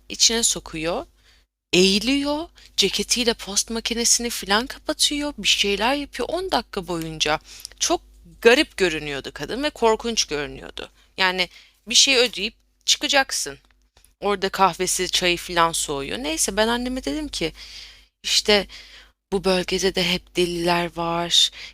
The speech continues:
Keşke buraya açmasaydık kafeyi. İşte iki pound için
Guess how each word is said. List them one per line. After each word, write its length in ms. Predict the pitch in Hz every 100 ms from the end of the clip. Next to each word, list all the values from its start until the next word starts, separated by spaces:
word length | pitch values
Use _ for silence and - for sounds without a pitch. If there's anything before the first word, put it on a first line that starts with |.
| -
Keşke 380 | 165 - 180 151
buraya 280 | 160 170
açmasaydık 840 | 170 - - 165 - 160 160 - -
kafeyi. 760 | 165 - 165 160 160 160 160 - - - -
İşte 400 | 165 - - 175 -
iki 220 | 180 -
pound 380 | - 175 180 175
için 460 | - - 190 185